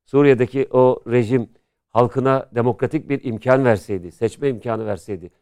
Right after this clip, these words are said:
toplumun farklı kesimleri, pasaport bile alamayan Kürtler başta olmak üzere, Sünnileriyle, Kürtleriyle, Ezidileriyle bütün toplumsal kesimler sistemin içerisinde kendisini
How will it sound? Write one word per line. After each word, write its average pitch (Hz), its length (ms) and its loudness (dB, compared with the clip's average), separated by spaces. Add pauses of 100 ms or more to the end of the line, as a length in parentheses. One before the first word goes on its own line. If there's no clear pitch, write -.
(240)
toplumun 151 340 -4
farklı 127 360 -2
kesimleri, 117 480 -6
pasaport 135 560 -4
bile 143 120 -2
alamayan 131 460 -2
Kürtler 127 400 -2
başta 113 260 -2
olmak 107 300 -4
üzere, 98 260 -4 (380)
Sünnileriyle, 123 760 0
Kürtleriyle, 120 880 -4
Ezidileriyle 117 800 -4
bütün 170 220 -12
toplumsal 135 480 -2
kesimler 120 460 -4 (380)
sistemin - 380 2
içerisinde 143 520 2
kendisini 131 640 -4